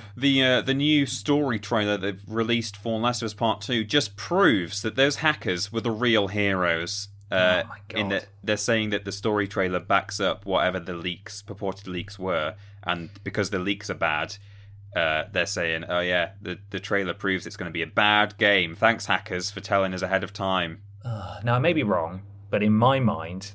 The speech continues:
Speaker 2: there's two reasons for people's attitudes. One of them is that The Last of Us One was, w-, quite rightly received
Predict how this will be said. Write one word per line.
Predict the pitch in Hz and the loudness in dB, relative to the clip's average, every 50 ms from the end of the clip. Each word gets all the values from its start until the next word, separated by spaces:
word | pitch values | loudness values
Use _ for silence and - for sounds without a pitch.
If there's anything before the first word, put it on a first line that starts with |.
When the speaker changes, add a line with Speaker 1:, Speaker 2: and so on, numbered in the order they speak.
| - - | -16 -4
Speaker 2:
there's | 117 110 104 98 95 | 0 0 2 2 0
two | - - - 135 123 | -4 -6 -4 -2 0
reasons | 113 117 117 110 104 101 101 95 - | 0 2 2 0 0 0 -2 -4 -4
for | - 104 | -8 -8
people's | 95 104 104 104 - 101 92 | -4 -4 -4 -4 -4 -2 0
attitudes. | 101 90 87 - - - - - - - - - | 0 0 0 -2 -6 -10 -12 -12 -12 -14 -2 0
One | 127 131 139 | 2 2 2
of | 127 120 | 2 2
them | 127 120 | 4 4
is | 117 107 104 - | 4 2 2 4
that | 120 107 98 - - - - - - - - - - - - - - - - | 4 4 4 2 -2 -8 -18 -18 -18 -18 -20 -20 -20 -20 -20 -20 -20 -14 -8
The | - 117 120 | -2 0 4
Last | 113 110 214 208 - - | 6 6 4 4 2 0
of | 104 | 0
Us | 107 101 - | 0 0 0
One | - 107 101 101 98 95 98 90 | 2 2 2 2 2 0 -2 -2
was, | 95 101 98 92 92 90 92 - - - - - - - - - - - - - - - | 0 2 2 2 2 0 -4 -6 -8 -8 -10 -12 -16 -20 -20 -20 -20 -20 -20 -20 -8 -4
w-, | 123 - 104 | -4 -4 -2
quite | 104 - 151 165 170 165 143 | -2 2 4 4 4 4 4
rightly | 139 139 139 131 - 101 101 98 | 4 6 6 6 2 -2 -4 -2
received | 95 104 104 - - 113 104 98 95 95 - - - - - | -2 -2 -2 0 0 2 2 2 0 -4 -6 -8 -12 -12 -12